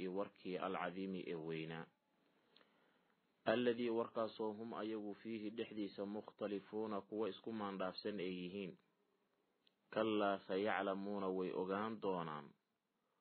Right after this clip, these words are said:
waxa ka raaci doona inkirida ay inkireen warkaas.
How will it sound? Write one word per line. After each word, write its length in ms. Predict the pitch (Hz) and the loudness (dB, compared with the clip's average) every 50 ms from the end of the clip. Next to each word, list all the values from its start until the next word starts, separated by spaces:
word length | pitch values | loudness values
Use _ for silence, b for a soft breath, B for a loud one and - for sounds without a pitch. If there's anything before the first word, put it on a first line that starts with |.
| _ _ _ _ _ _ - | _ _ _ _ _ _ -2
waxa 320 | 110 113 107 - 104 101 - | -2 -2 0 0 -2 -2 -2
ka 120 | - 117 | 0 -2
raaci 420 | 107 104 107 101 104 90 85 95 92 87 | 0 4 6 6 6 6 4 0 -4 -2
doona 320 | 82 90 87 87 98 107 78 | -2 -2 0 0 -2 -4 -4
inkirida 540 | 69 98 92 - - 101 107 113 107 104 98 | -6 -8 -8 -6 -4 -2 -2 -2 -2 0 0
ay 180 | 87 78 76 | 0 0 0
inkireen 400 | 90 92 - - 98 98 95 92 | -2 -4 -6 -4 -2 0 0 2
warkaas. 600 | 92 92 - - - 78 69 69 - - - - | 0 -2 -2 -4 -6 -6 -6 -8 -10 -20 -20 -20